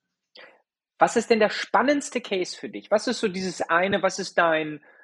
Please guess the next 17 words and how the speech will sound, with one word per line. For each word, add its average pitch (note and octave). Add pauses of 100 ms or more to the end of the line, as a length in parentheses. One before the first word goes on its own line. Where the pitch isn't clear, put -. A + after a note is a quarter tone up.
(240)
oder G3
kann C#4
auch -
Pet -
Project, B2+
also C3
muss A#3+
jetzt B3+
gar G#3
nicht F#3
finanziell, B2+
sondern C#3
intellektuell D3+ (460)
oder, A#2+
ähm, A2+
weil's B2+
dir A#2